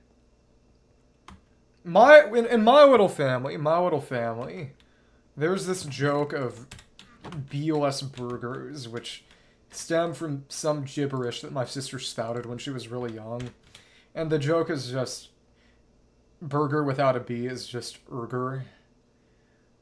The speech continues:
Okay. I, it depends on the day and how I feel. But if I, if I ever said anything for certain, I wouldn't be able to make you run around like little rabbits anymore.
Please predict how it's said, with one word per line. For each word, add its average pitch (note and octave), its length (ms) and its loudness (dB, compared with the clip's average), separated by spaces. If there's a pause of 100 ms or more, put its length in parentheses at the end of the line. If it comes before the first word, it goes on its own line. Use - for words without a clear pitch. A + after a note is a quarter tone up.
Okay. C3+ 580 -4 (2500)
I, C#4+ 800 6 (1200)
it E3 100 -10
depends A#3+ 380 0
on C#4 140 6
the G#3+ 80 2
day E3 320 0
and D3 100 0
how C#3+ 220 0
I B2 80 0
feel. A2 400 -10 (1300)
But D3 280 0
if F#3 120 0
I, F#3+ 140 6
if G#3 160 2
I A3 140 12
ever A#3+ 200 6
said A3+ 280 2
anything G3 340 0
for C#3 140 -2
certain, C3 720 -8 (600)
I D#3 100 2
wouldn't G#3+ 260 4
be A#3 100 4
able A3 160 8
to G3 60 -2
make F3+ 200 0
you F#3+ 80 -4
run D3 200 2
around C3 320 -2
like A#2+ 180 -4
little B2 220 -6
rabbits A2 440 -12
anymore. B2+ 520 -14